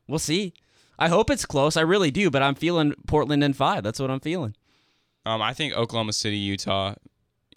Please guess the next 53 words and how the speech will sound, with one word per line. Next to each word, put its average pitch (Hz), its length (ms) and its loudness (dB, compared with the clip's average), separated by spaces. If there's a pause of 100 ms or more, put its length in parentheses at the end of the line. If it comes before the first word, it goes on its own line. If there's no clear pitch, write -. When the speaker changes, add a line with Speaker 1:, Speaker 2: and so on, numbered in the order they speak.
(140)
Speaker 2:
uh, 98 240 -4 (160)
could 107 120 -8
go 98 140 -4
to 95 60 -4
seven 98 500 -6
more 101 260 -6
likely 98 400 -8
than 90 140 -12
all 82 220 -12
the 92 100 -12
other 92 140 -10
ones. 95 380 -12 (840)
I 98 60 -12
don't 101 60 -10
know 98 60 -8
if 98 100 -8
I'm 98 100 -4
alone 98 240 -4
on 95 140 -8
that. 95 260 -6 (100)
I - 80 -6
think 120 140 -6
that's 104 140 -6
gonna 104 120 -6
be 98 80 -4
a 95 60 -6
pretty 117 180 -10
close 95 240 -6
series, 98 300 -6
even 135 160 -4
if 123 80 -6
it 107 80 -4
is 101 120 -6
a 98 40 -6
six-gamer. 98 640 -8 (400)
All 104 140 0
those, 98 260 -4
I 110 100 -4
think 117 140 -8
those 104 140 -2
are 104 60 -6
gonna 98 160 -8
be 95 80 -10
good 98 140 -10
games. 95 400 -10 (500)
I, 107 100 -4
I'm 104 260 -6 (160)
probably 156 340 0
most 123 300 -2
excited 107 320 -4
for 107 60 -10
that 104 180 -4
series 104 540 -6